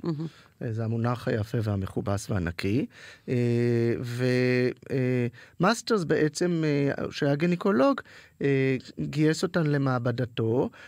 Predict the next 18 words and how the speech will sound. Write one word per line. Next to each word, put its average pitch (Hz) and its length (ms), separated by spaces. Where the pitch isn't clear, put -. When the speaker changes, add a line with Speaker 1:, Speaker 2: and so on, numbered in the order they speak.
Speaker 2:
הוא 139 100
שילם 160 320
להם 165 200
די 135 120
יפה, 151 320
והן 139 160
דווקא 123 240
היו 135 160
מבסוט-, - 480
מבסוטיות 143 600
מהעבודה 131 400
הזאת 135 300
שהצריכה 143 540
אותן 135 260
אך 147 240
ורק, 139 420
אה, 127 180
אה, 123 340